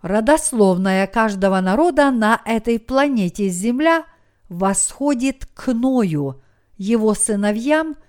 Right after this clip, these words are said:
и невесткам, которые снова начали размножаться после того, как вышли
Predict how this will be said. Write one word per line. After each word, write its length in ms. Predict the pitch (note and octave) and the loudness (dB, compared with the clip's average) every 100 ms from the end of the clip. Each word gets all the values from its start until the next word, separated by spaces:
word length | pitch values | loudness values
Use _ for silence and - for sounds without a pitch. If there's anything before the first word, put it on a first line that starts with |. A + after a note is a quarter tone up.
| _ _ | _ _
и 180 | C4 C#4 | -4 -2
невесткам, 920 | D4 D#4 G#3 D3+ C#3+ - - F#3+ A3+ - _ _ _ | -2 -2 0 -2 -4 -8 -4 -4 -4 -12 _ _ _
которые 560 | A#3+ A3+ A#3+ A3+ A3 G#3 | -4 -2 0 0 0 -2
снова 760 | - A3+ B3 D#4 G#3 F#3+ F#3+ _ _ - | -4 -4 -2 -2 0 -2 -4 _ _ -8
начали 840 | A3+ A#3 A#3 B3 A3+ A3+ A3+ A3 - | -4 -4 -4 -6 -2 0 0 -2 -2
размножаться 1120 | A#3 A#3 A3+ B3+ C4+ G#3 D#3 - - G3+ G#3+ - _ _ _ _ | -4 -4 -4 -2 0 -2 -4 -6 -4 -2 -4 -10 _ _ _ _
после 420 | A#3 G#3+ A3+ F#3+ | -4 -4 -4 -4
того, 520 | F#3+ F#3+ G#3+ D4+ D4+ - _ - | -2 -2 0 0 0 -10 _ -4
как 260 | D4 D4 | -2 -2
вышли 680 | A3+ B3 A3+ - A3+ A3 | -2 0 -2 -4 -2 -2